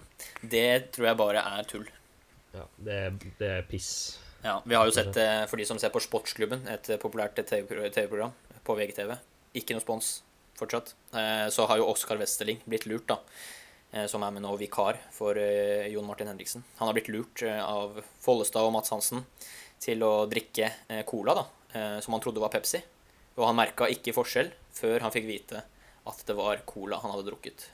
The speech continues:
Speaker 1: Og han er en som sverger til Pepsi Max, og kun det. Så, så feil kan man ta. Så jeg tror ikke det som smak egentlig har så mye å si. Selvfølgelig kan man kjenne forskjell, eh, her og der, men, eh, ja.
Speaker 2: Ja,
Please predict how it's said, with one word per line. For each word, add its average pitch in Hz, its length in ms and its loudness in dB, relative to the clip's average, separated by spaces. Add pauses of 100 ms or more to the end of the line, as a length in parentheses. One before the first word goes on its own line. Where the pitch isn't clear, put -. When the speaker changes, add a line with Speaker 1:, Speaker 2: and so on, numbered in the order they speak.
(300)
Speaker 1:
Og 110 120 0
han 117 180 4
er 110 220 4
en 110 100 -2
som 110 260 -2
sverger 110 520 -2 (560)
til 117 140 -12
Pepsi 113 260 -2
Max, - 440 -4
og 101 420 -2 (720)
kun 113 260 -4
det. 98 160 -2 (520)
Så, 117 520 2 (720)
så 123 200 2
feil 110 160 4
kan 113 160 -4
man 113 80 -2
ta. 123 160 0
Så 135 160 2
jeg 120 60 0
tror 123 100 -2
ikke - 160 2
det 131 100 6
som 123 140 -2
smak 113 300 -4
egentlig 110 380 -2
har 110 160 0
så 120 340 2 (360)
mye 127 140 0
å 107 80 2
si. 170 260 -2 (140)
Selvfølgelig 113 480 0
kan - 180 -8
man 113 180 -2
kjenne 113 220 -4
forskjell, 110 520 -6
eh, 110 80 -8 (640)
her 113 100 0
og 113 60 0
der, 165 140 0
men, 165 180 -4
eh, 151 300 -4 (240)
ja. 110 80 -4 (1700)
Speaker 2:
Ja, 85 120 -8